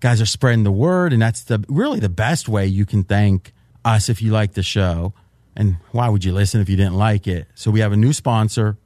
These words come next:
Raycon. And let's be honest, in today's electronics world,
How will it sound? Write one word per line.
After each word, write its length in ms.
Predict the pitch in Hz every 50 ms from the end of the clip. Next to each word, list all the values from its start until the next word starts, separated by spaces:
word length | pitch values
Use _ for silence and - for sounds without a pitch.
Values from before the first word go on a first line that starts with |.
| _
Raycon. 880 | 110 107 120 127 139 139 - - 117 104 98 95 90 90 87 90 87 87 _ _ _ _ _ _
And 100 | - 135
let's 140 | 151 160 -
be 140 | - 131 123
honest, 480 | 120 131 135 120 104 98 92 - - -
in 160 | - 135 113
today's 920 | - - 127 113 98 92 117 120 131 135 135 135 131 127 120 110 98 - - _ _ _ _ _ -
electronics 760 | 120 117 120 113 - - - 131 117 117 123 123 107 - -
world, 520 | 117 113 117 117 113 107 98 95 95 98